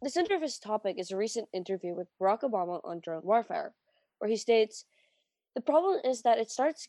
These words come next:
giving you the illusion that it is not war. It started becoming too easy, and I had to impose internally a process to remind everyone involved,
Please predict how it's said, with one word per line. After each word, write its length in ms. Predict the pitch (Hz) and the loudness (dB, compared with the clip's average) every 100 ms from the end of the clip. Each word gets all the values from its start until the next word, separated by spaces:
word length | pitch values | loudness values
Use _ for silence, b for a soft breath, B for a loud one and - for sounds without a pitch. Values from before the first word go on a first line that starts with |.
| - | 2
giving 280 | 233 233 | 4 4
you 160 | 202 180 | 2 -2
the 100 | 190 | 0
illusion 400 | 180 185 190 185 | 0 2 0 0
that 180 | 175 160 _ - | -2 -4 _ -8
it 80 | 170 | -6
is 140 | 160 | -6
not 180 | 165 - | -10 -8
war. 400 | 175 208 180 - _ _ _ _ | 0 2 2 -2 _ _ _ _
It 120 | - | -4
started 320 | 214 254 269 302 | -2 -2 0 -2
becoming 500 | 269 240 220 214 202 | 0 0 2 0 -4
too 220 | - 277 285 | -2 -2 -2
easy, 420 | 220 208 190 190 | -2 -2 -2 -4
and 120 | - 190 | -2 -4
I 40 | |
had 200 | 190 233 | 0 2
to 60 | 262 | 2
impose 360 | - 208 196 | 0 -2 -4
internally 480 | 196 185 190 190 190 | -4 -8 -6 -4 -2
a 60 | 180 | -4
process 380 | - 185 180 - _ - 165 - | -2 -4 -4 -16 _ -18 -16 -12
to 100 | 190 | -10
remind 320 | 185 196 185 | -4 -2 -2
everyone 300 | 180 170 175 | -2 -4 -6
involved, 360 | 175 160 - | -8 -10 -12